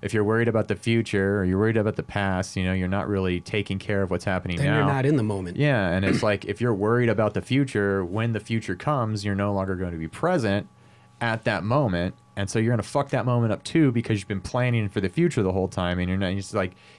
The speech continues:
Speaker 1: it will be here. And as long as your, your goal is to remain present in this moment, when it gets here, you'll take care of it great.
Speaker 2: That's
Speaker 1: So don't
Speaker 2: right.
Speaker 1: worry about it, 'cause you're gonna be
Speaker 2: Exactly.
Speaker 1: handling shit right.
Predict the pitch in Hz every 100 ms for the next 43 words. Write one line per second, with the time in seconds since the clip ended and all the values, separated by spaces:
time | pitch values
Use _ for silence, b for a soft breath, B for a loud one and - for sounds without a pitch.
0 | B 135 143 143 120 151 120 104 92 95
1 | 92 123 135 120 110 107 95 - - 104
2 | 92 110 107 - 104 101 98 90 123 143
3 | 123 - - _ _ 107 117 117 107 113
4 | 131 127 98 - 107 113 95 123 143 -
5 | 196 202 170 247 233 285 285 285 302 262
6 | - 139 101 - 101 285 294 269 202 107
7 | - 202 202 233 233 220 208 214 220 202
8 | 196 - 190 196 220 127